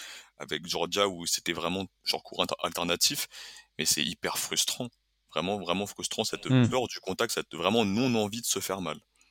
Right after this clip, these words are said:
Speaker 2: Ouais. Mais est-ce que du coup, euh, pendant, sur des switches, est-ce que vous avez des souvenirs que,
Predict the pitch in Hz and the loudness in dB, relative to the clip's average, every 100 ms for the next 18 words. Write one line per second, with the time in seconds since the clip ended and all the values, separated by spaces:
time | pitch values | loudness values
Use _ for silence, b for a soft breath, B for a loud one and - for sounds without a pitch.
0 | _ _ _ _ _ _ - 131 131 117 | _ _ _ _ _ _ 0 4 6 4
1 | B B B 131 139 - 170 156 151 196 | B B B 10 12 10 10 8 6 8
2 | 202 185 143 151 143 143 143 - 143 135 | 12 12 12 8 8 6 4 2 0 4
3 | 131 123 - - - 139 - 147 135 131 | 6 6 4 4 4 0 4 6 10 10
4 | 127 123 - 127 135 156 147 - - - | 8 6 4 6 8 6 4 -2 -16 -20
5 | _ _ - 131 131 | _ _ 2 4 6